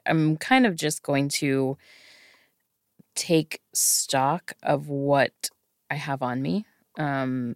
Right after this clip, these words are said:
and with me. Um, I, when I'm done with the shower, I'll take some time to, you know, like, put myself together and, like, brush my hair out and braid it. And I'm probably going to be more myself than I've been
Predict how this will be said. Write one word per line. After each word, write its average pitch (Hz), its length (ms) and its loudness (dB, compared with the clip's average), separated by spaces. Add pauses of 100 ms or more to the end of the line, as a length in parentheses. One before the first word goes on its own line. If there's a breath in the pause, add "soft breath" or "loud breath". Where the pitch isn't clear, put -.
and 127 180 -2
with 139 220 -2
me. 196 280 0 (420 soft breath)
Um, 139 640 -2 (1600 soft breath)
I, 156 420 4
when 156 280 2
I'm 156 260 2 (120)
done 156 200 4
with 156 140 -2
the 165 60 -2
shower, 147 720 4 (340)
I'll 151 240 -2 (240)
take 160 240 -2
some 151 240 0
time 143 500 2
to, 139 680 -4
you 147 160 -4
know, 135 180 2
like, - 280 -2
put - 160 0
myself 135 340 0
together 123 420 0
and, 127 140 -2
like, 131 160 -4 (160)
brush - 260 -6
my - 80 -18
hair 160 280 2
out 143 340 2
and 127 340 -4
braid 135 300 0
it. 131 240 2
And 131 140 -4
I'm 135 260 -2
probably 151 420 0
going 143 240 -2
to 139 60 -8
be 139 300 -2 (880 loud breath)
more 151 320 4
myself 143 600 0
than 147 180 -2
I've 139 260 -4
been 131 400 -4